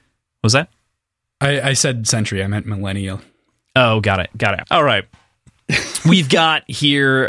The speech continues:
Speaker 1: just a couple more within this chapter. Vin brings up that Elend was being watched by a terrorist woman during his speech, a-, and how strange it is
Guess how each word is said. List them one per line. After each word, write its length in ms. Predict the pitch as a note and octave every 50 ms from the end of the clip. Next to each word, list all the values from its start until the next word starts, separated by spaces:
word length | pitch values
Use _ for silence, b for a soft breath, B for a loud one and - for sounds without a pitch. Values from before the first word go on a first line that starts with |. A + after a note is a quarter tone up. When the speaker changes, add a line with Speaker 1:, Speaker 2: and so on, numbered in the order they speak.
| - A#2+ A2
Speaker 1:
just 180 | - B2+ -
a 40 | -
couple 200 | - C3+ A#2+ A#2
more 180 | A2+ A2 A2 G#2+
within 220 | G#2 G2+ - G#2 G2+
this 120 | F#2 -
chapter. 420 | - D3+ C3 B2 - A#2+ A2+ A2+ B B B B B B
Vin 400 | B2+ A#2+ D3 F3+ F#3 F3 D#3 B2+
brings 300 | D3+ D3+ C3+ B2+ - C#3
up 200 | A#2+ A#2 A2 -
that 440 | A2 G#2+ A2+ A2+ G#2+ G#2+ - _ -
Elend 440 | C3+ C#3 D3+ D3+ D3 C#3+ B2+ C#3+ -
was 160 | C3+ C#3+ B2 -
being 200 | C#3+ B2+ A#2 A2+
watched 220 | - - - -
by 60 | - A2+
a 60 | G#2
terrorist 380 | - - D#3 D#3 C#3+ A#2+ -
woman 320 | C3 B2+ B2 B2 B2+ B2 A2+
during 380 | G#2+ A#2+ A2+ A2+ A2+ A2 G#2+
his 320 | G2 G2+ G#2+ G#2+ G#2 G2 -
speech, 580 | - - - C#3 C3+ C3 B2 - - - - - -
a-, 220 | - B2 A#2 G2 - -
and 120 | A2 G2+
how 140 | F#2 - A2+
strange 560 | - - - - - F3 F#3+ G3+ G3 E3 A#2+
it 100 | B2+ A2+ A2+
is 380 | G#2+ G2+ G2+ G#2+ G#2+ G#2+ -